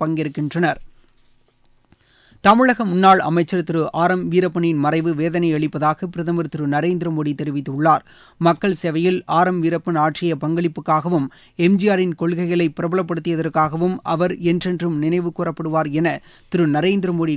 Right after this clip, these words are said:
கூறியுள்ளார். சத்தீஸ்கரின் துர்க்கு மாவட்டத்தில் நேற்று மாலை பேருந்து ஒன்று பள்ளத்தாக்கில் கவிழ்ந்து ஏற்பட்ட விபத்தில் பதினோரு பேர் உயிரிழந்தனர். பதினைந்துக்கும் மேற்பட்டோர் காயமடைந்தனர். காயமடைந்த ஐந்து பேரின் நிலைமை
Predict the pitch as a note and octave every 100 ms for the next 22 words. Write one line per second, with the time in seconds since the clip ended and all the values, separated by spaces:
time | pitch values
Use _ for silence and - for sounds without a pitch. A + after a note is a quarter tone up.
0 | - D#3+ C#3+ C#3+ D#3+ C#3+ - _ _ _
1 | _ _ _ - A3+ A3+ C#4 - A#3 G3+
2 | G3+ G3 G#3 F#3+ F3+ F3 E3+ G#3+ F3 E3
3 | F3 E3 D#3+ F#3 F3+ F3+ F3+ E3+ E3 D3+
4 | D3+ D#3+ F3 F3 E3 F3 D#3+ D#3+ D#3+ E3+
5 | D#3 D#3+ D#3+ D#3+ D#3 D3+ D#3+ F#3+ F#3 D#3
6 | D#3 F3+ F3 D#3+ E3 E3+ D#3 D#3 D3+ D3+
7 | D#3+ E3+ C#3+ - - _ E3+ F3+ F#3 F3+
8 | F3 G3 E3+ D#3+ E3 F3 F#3 D#3+ D#3 D#3
9 | D3+ D3 F3 D3+ - - _ - F3+ F#3+
10 | F3+ F3 F3 D#3+ D#3+ F3 D#3+ E3+ E3 D3+
11 | D#3+ F3